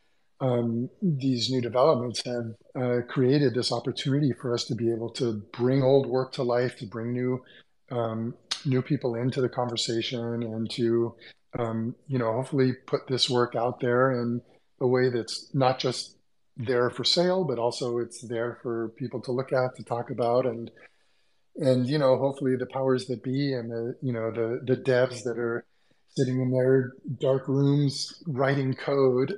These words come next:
you know, are creating something that, you know, makes this truly an archive that will be around forever and, you know, will certainly outlast us. And, um, that's pretty exciting. So I'm,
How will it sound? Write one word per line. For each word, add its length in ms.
you 100
know, 140
are 320
creating 440
something 380
that, 260
you 140
know, 140
makes 420
this 200
truly 460
an 80
archive 540
that 120
will 200
be 160
around 320
forever 440
and, 320
you 100
know, 80
will 100
certainly 380
outlast 540
us. 320
And, 420
um, 520
that's 220
pretty 220
exciting. 420
So 400
I'm, 300